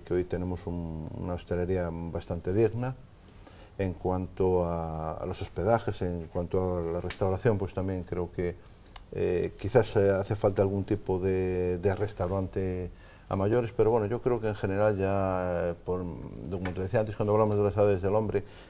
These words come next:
que quizás hace unos cuantos años era complicado al poder alojar en Villafranca gente, hoy en día en eso estamos bastante bien, ¿no? Estando muy agradecidos, desde luego, porque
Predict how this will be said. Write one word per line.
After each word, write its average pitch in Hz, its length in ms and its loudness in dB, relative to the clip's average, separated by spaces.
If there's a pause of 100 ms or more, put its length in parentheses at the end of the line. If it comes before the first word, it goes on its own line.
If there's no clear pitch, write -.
que - 80 -6
quizás - 340 2
hace 95 460 4
unos 95 180 -4
cuantos 95 340 -2
años 98 360 -2 (400)
era 98 460 2
complicado 95 560 4
al 90 100 0
poder 95 240 0
alojar 95 380 2
en 95 100 0
Villafranca 92 800 -2
gente, 104 300 -2
hoy 92 120 0
en 90 80 -4
día 95 240 2
en 95 80 -2
eso 90 440 -2 (320)
estamos 101 440 0 (220)
bastante 92 380 2
bien, 87 200 2
¿no? 82 160 -6 (920)
Estando 101 300 0
muy 104 100 4
agradecidos, 98 600 2
desde 92 140 -4
luego, 98 220 -2
porque 98 300 -2